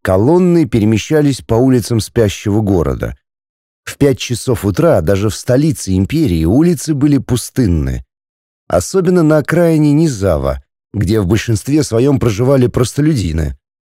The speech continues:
Редкие ранние жители, что решили в это время выглянуть в окно или же выйти на балкон покурить, равнодушно наблюдали за проезжавшей колонной.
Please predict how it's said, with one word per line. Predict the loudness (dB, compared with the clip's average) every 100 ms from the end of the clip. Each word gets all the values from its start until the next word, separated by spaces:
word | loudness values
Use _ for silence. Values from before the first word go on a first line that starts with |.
| _ -2
Редкие | 0 2 0 -4 -4 -2 2
ранние | 2 4 4 2 0
жители, | 0 -2 -2 -2 -2
что | -2 -2
решили | 0 0 0 2
в | 0
это | 0
время | 0 2 0
выглянуть | 0 0 2 2 0 0
в | -2
окно | -2 0 2 2
или | 0 0 -2
же | -2
выйти | -2 0 0 0 -2
на | -2
балкон | 0 0 2 -2
покурить, | -2 -2 0 0 -2 -8 -14 -2
равнодушно | 0 2 2 2 0 2 2
наблюдали | 2 2 2 2 2
за | 0 -2
проезжавшей | 0 0 2 0 -2 -4 -2
колонной. | 0 2 2 2 -2 -6